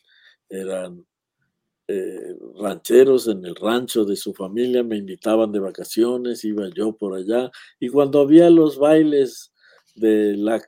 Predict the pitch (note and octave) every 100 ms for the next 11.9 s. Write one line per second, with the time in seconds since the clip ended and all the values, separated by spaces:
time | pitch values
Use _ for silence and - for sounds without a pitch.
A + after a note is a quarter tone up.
0 | _ _ _ _ _ A2 A2+ A#2 - C3+
1 | C#3 D3 - - G#2+ G2 A2+ C3 A#2+ G#2+
2 | A2 A2 G#2+ F#2 G#2+ G#2+ G2 - A2+ A#2
3 | A#2 A#2 _ _ _ _ F#2+ F2+ F#2+ G2+
4 | G2 G#2 - - B2+ A#2+ A#2+ A2+ _ _
5 | _ _ _ _ _ _ _ - G#2+ -
6 | A2+ A#2 A2+ A2 G2+ F2+ _ _ _ _
7 | _ _ _ _ C3 C#3 C3+ A#2 A#2 G#2+
8 | G2 G2 F#2 - E3 G3+ F3+ D3+ B2+ A2+
9 | A2+ A2 C#3+ C#3+ C3+ - _ _ _ _
10 | - C3 C3+ - B2+ A#2+ A2 B2+ B2 B2+
11 | G#2 F2+ F#2 G#2+ - - - D3